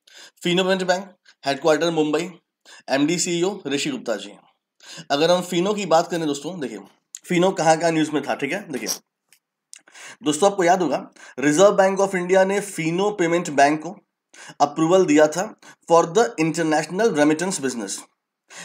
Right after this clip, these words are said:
मतलब आरबीआई ने फिनो पेमेंट को बोल दिया कि तुम्हारे कस्टमर जो हैं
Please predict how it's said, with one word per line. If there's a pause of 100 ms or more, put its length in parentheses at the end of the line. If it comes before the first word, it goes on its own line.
मतलब
आरबीआई
ने
फिनो
पेमेंट
को
बोल
दिया (360)
कि
तुम्हारे
कस्टमर
जो
हैं